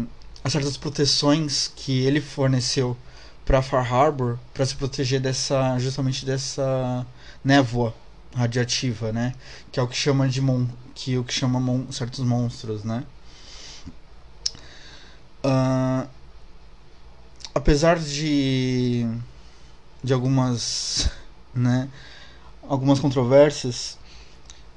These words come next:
ah, exi-, existem três tipos de finais nesse, de Far Harbor, né? Que é o destruir tanto a Acadia quanto o Children of Atom, ou destruir Acadia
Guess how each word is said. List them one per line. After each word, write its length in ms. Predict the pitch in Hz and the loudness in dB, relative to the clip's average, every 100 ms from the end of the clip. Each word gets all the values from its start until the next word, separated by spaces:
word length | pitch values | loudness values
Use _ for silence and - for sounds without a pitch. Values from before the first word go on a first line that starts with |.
| - - | -6 2
ah, 120 | 147 | 2
exi-, 260 | 147 175 156 | 2 0 0
existem 480 | 147 147 156 156 160 - | 0 0 0 0 -2 -2
três 260 | 170 185 | 0 0
tipos 340 | - 170 170 147 | -2 -4 -4 -2
de 420 | 147 156 151 147 | -2 0 2 0
finais 720 | 139 151 131 123 110 - - - - | 0 2 4 2 0 -2 -4 -8 -2
nesse, 480 | 123 120 123 - - | 2 2 2 -2 -4
de 220 | 127 117 | -6 -4
Far 300 | 131 123 117 | 0 0 0
Harbor, 380 | 107 101 113 110 | -4 -4 -4 -2
né? 300 | 120 143 165 - - - - - - | 0 -2 -4 -12 -20 -18 -18 -18 -12
Que 260 | - - 156 | -2 4 6
é 120 | 139 | 8
o 480 | 135 135 135 131 127 | 6 4 2 0 -2
destruir 480 | 123 - 135 127 123 | -2 -2 0 0 0
tanto 360 | - 139 139 | 0 0 4
a 60 | 139 | 2
Acadia 520 | 135 - 123 120 117 | 2 0 0 2 -2
quanto 560 | 117 123 123 - 127 135 | -2 0 0 0 -2 0
o 240 | 135 127 123 | -2 0 0
Children 400 | 131 123 120 123 | -2 0 0 0
of 140 | 123 | 2
Atom, 300 | 120 127 180 - - - - - - - - | 2 2 0 -6 -20 -20 -20 -18 -18 -18 -4
ou 340 | 170 170 180 147 | 2 4 4 0
destruir 640 | 131 139 - 160 147 127 123 | -4 -4 -2 0 2 2 0
Acadia 720 | 135 135 - 143 123 120 113 | -4 -4 0 0 2 0 0